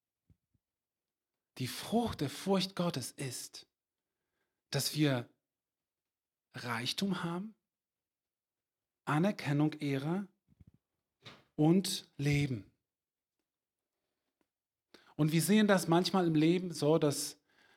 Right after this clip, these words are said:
wir auf dem Weg sind und Ziele vor unseren Augen haben, oder wir sehen das in anderen Menschen und sie wollen das erreichen, aber das kostet ziemlich viel.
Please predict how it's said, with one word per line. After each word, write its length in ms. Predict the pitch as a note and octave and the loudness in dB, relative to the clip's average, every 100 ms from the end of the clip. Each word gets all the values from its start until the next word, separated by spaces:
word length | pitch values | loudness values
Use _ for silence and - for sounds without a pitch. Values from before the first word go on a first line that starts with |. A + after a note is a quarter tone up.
| - | -16
wir 640 | B2+ D#3 F3+ F3 E3 - _ _ _ _ - | -4 2 6 8 6 0 _ _ _ _ -4
auf 200 | D3 C#3 | -4 0
dem 220 | D#3 C3 | 0 4
Weg 240 | D3+ G3 | 2 2
sind 500 | - E3+ E3+ E3+ - - | -2 2 2 2 -4 -4
und 480 | D#3 D3+ C#3+ - - _ - _ | 0 0 0 -8 -12 _ -20 _
Ziele 380 | - - F#3+ G3 | -10 -2 4 4
vor 160 | F3+ E3+ | 6 8
unseren 320 | D#3+ D#3 D3 | 8 6 2
Augen 520 | - D3+ F#3+ F#3 D#3 | 4 2 4 2 0
haben, 500 | D3+ D#3 D#3+ F3 F#3+ - - - _ - | 2 2 2 -2 -6 -10 -20 -20 _ 0
oder 180 | D#3 D#3 | 2 4
wir 80 | |
sehen 160 | D#3+ F3 | 4 6
das 180 | E3+ E3 | 6 4
in 100 | E3 | 0
anderen 380 | E3 G3+ F3+ D#3+ | 2 4 6 8
Menschen 560 | D3+ D#3+ - F#3 F#3 - - | 6 4 2 2 0 -4 -8
und 120 | - C#3+ | -2 0
sie 120 | D3+ | 6
wollen 160 | E3 | 6
das 160 | E3 D3+ | 6 2
erreichen, 840 | D3+ C#3 E3 G3 - C#3 D3 F3 - _ _ _ _ _ _ - | -2 0 0 0 0 0 0 -4 -14 _ _ _ _ _ _ 0
aber 240 | D3+ D3+ | 2 4
das 180 | D3+ - | 2 2
kostet 380 | F3+ F3+ D#3 - | 0 0 -2 0
ziemlich 260 | D3 B2+ | 0 0
viel. 340 | - A2+ A2+ | -4 -8 -8